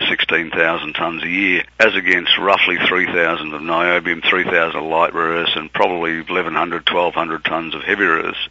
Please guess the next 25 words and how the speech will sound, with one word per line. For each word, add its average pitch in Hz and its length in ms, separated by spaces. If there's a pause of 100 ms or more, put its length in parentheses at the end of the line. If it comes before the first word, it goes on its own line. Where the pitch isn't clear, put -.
(100)
So 104 160
it's 104 160
the 92 80
bulk 101 400
volume. 120 400
It's - 120
also 98 360
about 98 400
forty 90 260
percent 87 380
of 85 60
the 80 100
revenue 92 460 (100)
of 87 280
the 85 80
project. 95 580 (100)
And 92 380
the 98 180
good 101 200
thing 92 180
about 92 300
it, 92 100
it's - 80
a 87 80
very 95 580